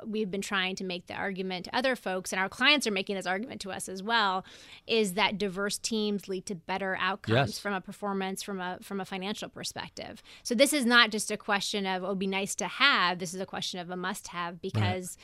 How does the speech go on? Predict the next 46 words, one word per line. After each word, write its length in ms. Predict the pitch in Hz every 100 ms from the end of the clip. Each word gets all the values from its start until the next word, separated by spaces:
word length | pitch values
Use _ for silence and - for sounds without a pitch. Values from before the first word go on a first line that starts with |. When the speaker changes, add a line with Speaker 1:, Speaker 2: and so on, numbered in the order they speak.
| - -
Speaker 2:
Right. 120 | - 185
Speaker 1:
it 20 |
really 460 | 180 180 185 180
is, 200 | 190 185
drives 300 | 185 180 180
the 80 | -
bottom 240 | - 196 196
line. 280 | 98 82 202
Speaker 2:
Av-, 180 | 120 120
avoid 400 | 123 104 117 120
groupthink 540 | 117 123 120 - 120 127 - 90
can, 180 | 127 131
is 240 | 143 110
never 220 | 143 170
a 20 | 120
bad 120 | 98
thing. 60 |
Speaker 1:
Exactly, 480 | 220 214 214 - 220 - -
right. 220 | 233 - -
Speaker 2:
So 100 | -
tell 160 | 196
us 120 | 226 220
about 160 | 233
a 40 | 208
time 280 | 190 190
you 80 | 190
failed 500 | - 156 156 180 185 -
and 180 | 151 123
what 180 | 135
you 120 | 165 151
learned 340 | 113 107 120
from 140 | 143
the 100 | 143
experience. 800 | 165 - 190 233 - - - - _ _ _ -
Speaker 1:
Oh, 140 | 226 202
gosh. 520 | 202 214 - - -
<laughs> 40 | -
I 800 | - - - 370 370 - 311 277 - - - -
mean, 100 | 262
I 100 | 254
feel 160 | - 294
like 120 | 269
I 80 | 202
fail 260 | - 220
every 220 | 202 185
day. 460 | 175 220 233 - 190